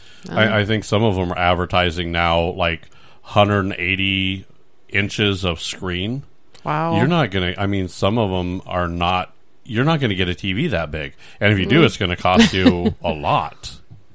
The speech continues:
Speaker 2: And then, and then it's not portable, right?
Speaker 1: Right. Hmm.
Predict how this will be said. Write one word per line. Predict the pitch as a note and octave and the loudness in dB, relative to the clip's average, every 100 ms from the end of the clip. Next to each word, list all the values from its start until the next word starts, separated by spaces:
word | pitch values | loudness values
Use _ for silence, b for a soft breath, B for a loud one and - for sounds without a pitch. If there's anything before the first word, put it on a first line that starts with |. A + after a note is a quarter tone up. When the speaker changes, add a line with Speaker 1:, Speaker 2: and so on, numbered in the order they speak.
| - - - B B B B B C3 | -20 -20 -20 B B B B B -4
Speaker 2:
And | G#2 G#2+ | 2 4
then, | G#2+ G#2 - A2 G#2+ | 4 0 -4 -12 -10
and | A2+ A2+ G#2+ | -2 0 2
then | G#2+ A#2 | 2 0
it's | B2 A#2 - | -2 -4 0
not | G2 - | 0 2
portable, | - E3+ F2 D#2 | 2 2 0 -6
right? | D#2 D#2+ G#2+ C#3 - - | -6 -4 -4 -6 -16 -14
Speaker 1:
Right. | - D#3 D3+ F3 - - - - - - | -6 -4 -4 -8 -14 -20 -20 -20 -20 -12
Hmm. | - C#4 | -6 -6